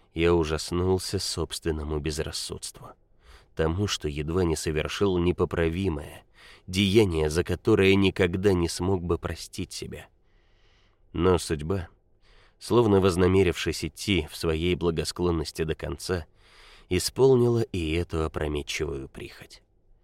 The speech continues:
Мой друг сам выпил отравленное вино, пока я терзался муками совести,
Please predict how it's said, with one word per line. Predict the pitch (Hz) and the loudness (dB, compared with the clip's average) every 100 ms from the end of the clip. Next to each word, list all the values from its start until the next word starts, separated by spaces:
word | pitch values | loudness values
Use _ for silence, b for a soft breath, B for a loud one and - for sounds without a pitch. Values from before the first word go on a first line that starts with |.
| _ _ - | _ _ -4
Мой | 90 90 | 2 2
друг | 82 113 - - _ _ | 2 -2 -4 -14 _ _
сам | - - 107 85 | -8 0 2 2
выпил | 78 87 78 | 0 -2 -2
отравленное | 73 - 90 78 76 73 69 | -6 -2 -2 0 -2 -4 -6
вино, | 67 73 90 - b b b b b | -4 -2 -2 -4 b b b b b
пока | 82 - 107 | -6 0 2
я | 101 87 | 2 2
терзался | - 82 78 92 82 - | -2 -2 2 2 0 -2
муками | 78 82 - 73 | -2 -2 -2 -4
совести, | - - 90 - - - | -4 0 0 -2 -10 -16